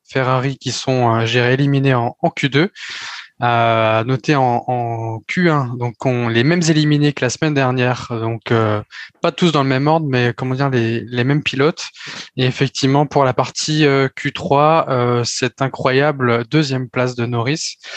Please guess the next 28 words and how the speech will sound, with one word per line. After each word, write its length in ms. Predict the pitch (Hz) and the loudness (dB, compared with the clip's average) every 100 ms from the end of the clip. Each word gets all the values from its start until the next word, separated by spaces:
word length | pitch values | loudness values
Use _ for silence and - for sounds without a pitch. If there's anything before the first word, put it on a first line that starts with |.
| - | -6
à 100 | 117 | -4
quarante-huit 460 | 113 147 135 - 143 | -2 0 0 -2 0
millième, 580 | 143 147 160 165 123 104 _ _ - | 2 4 2 2 0 -2 _ _ -6
euh, 460 | 123 120 117 113 113 | -2 0 0 0 -2
de 160 | 113 | -2
Verstappen. 720 | 123 127 - 127 - 127 160 - - - - - | 0 0 -2 -4 0 0 0 -6 -14 -16 -16 -10
Donc, 300 | - 123 - | -6 -6 -2
euh, 280 | 123 117 110 | 0 2 0
effectivement, 440 | 104 143 - 135 147 | 0 -4 -2 2 2
il 80 | |
y 20 | 139 | 2
avait 160 | 127 | 0
du 80 | 127 | 2
orange 320 | 160 156 156 | 4 4 2
dans 80 | 147 | 2
les 120 | 135 | -2
tribunes 640 | - - 131 143 170 185 143 | -4 -6 -2 2 2 2 0
et, 300 | 127 123 120 | 0 2 2
euh, 260 | 113 110 117 139 - | 2 0 0 -2 -2
Norris 300 | 139 143 160 | 0 0 0
a 60 | 131 | 0
fait 100 | 156 | 0
la 80 | 135 | -2
petite 220 | 139 120 | -6 -2
blague 260 | 127 139 - - | 0 0 -4 -6
aussi 240 | 131 - | -4 -2
pour 220 | 160 139 131 | -2 0 0
Marcla-, 320 | - - | 0 -2